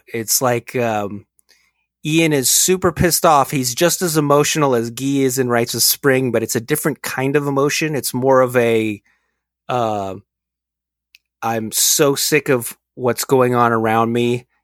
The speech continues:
and I'm just gonna tell you in plain English what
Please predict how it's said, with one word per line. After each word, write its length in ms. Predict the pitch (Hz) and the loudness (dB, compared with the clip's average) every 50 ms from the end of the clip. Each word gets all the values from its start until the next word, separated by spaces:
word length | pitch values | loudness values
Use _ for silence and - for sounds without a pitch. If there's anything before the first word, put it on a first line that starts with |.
| _ _ _ | _ _ _
and 140 | - 117 120 | 0 2 2
I'm 120 | 117 110 | 2 2
just 200 | 117 113 - - | 0 -2 -2 -2
gonna 220 | - 123 107 98 98 | 0 0 0 -2 -4
tell 280 | - - - 131 127 | -6 -2 0 2 2
you 200 | 127 123 123 117 | 2 2 2 0
in 140 | 117 107 104 | 0 0 -2
plain 280 | - - 120 113 113 117 | -4 -2 -2 0 0 0
English 380 | 113 113 117 117 110 - - - _ _ _ | 0 0 0 0 0 -2 -4 -8 _ _ _
what 480 | 117 107 107 107 110 117 120 120 - | -12 -10 -6 0 2 2 2 2 0